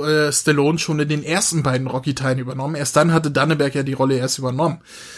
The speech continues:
Ähm, dass sie da zurück zum ersten Sprecher sind, ähm, ist halt der Kontinuität auch gut,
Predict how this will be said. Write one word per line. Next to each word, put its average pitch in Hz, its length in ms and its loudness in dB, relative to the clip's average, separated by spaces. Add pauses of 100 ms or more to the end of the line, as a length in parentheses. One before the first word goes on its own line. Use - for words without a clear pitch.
(320)
Ähm, 143 360 0
dass 135 160 -2
sie 156 100 2
da 151 380 4
zurück 170 340 4
zum 160 140 0
ersten 165 320 0
Sprecher 180 400 2
sind, 170 480 2
ähm, 147 320 0
ist 151 180 0
halt 151 160 2
der 151 80 2
Kontinuität 151 800 0
auch 147 220 -2
gut, - 340 -4